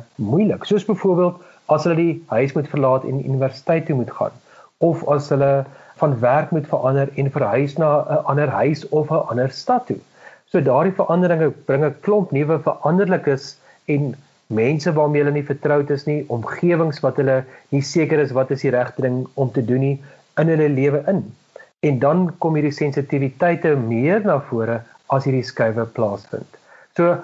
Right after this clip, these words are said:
alle mense het sensitiwiteit, maar ek dink weer die belangrikheid is hierdie persone is gebore met 'n baie sensitiewe senuweestelsel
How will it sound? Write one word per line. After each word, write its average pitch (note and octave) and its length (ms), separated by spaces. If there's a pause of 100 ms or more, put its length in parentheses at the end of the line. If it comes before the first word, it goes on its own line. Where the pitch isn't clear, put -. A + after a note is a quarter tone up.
(160)
alle A3 220
mense D3+ 340
het A#2+ 140
sensitiwiteit, A#2 1000 (360)
maar B2+ 160
ek C3 80
dink C3 300
weer E3+ 400 (340)
die A#2+ 100
belangrikheid C#3 680
is C3 160
hierdie C#3 220
persone D3+ 680 (400)
is - 140
gebore C#3+ 640
met B2+ 220
'n G#2 260
baie D3+ 500 (340)
sensitiewe D3 880 (240)
senuweestelsel G#3 1160